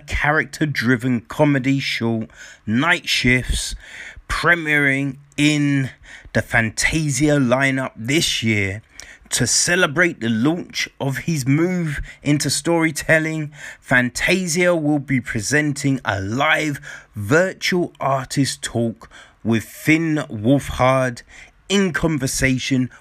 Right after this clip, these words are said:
with none other than Jay Baruchel. It takes place Saturday the twenty-ninth of August at two P M E D T.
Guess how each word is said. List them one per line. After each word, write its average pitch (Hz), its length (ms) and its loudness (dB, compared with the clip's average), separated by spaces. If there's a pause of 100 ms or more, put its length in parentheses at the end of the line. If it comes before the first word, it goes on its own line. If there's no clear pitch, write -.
with 113 160 2
none 147 500 2 (140)
other 131 440 0 (240)
than 113 280 0
Jay 127 400 2
Baruchel. 107 920 -2 (600)
It - 200 -2
takes 160 360 0
place 147 560 0
Saturday 139 840 0
the 98 300 -8
twenty-ninth 143 1120 -2
of 117 120 -6
August 123 640 0 (320)
at - 280 -6
two 165 340 -2
P 135 360 2
M 120 420 2 (1120)
E 147 280 2
D 123 320 0
T. 101 680 -6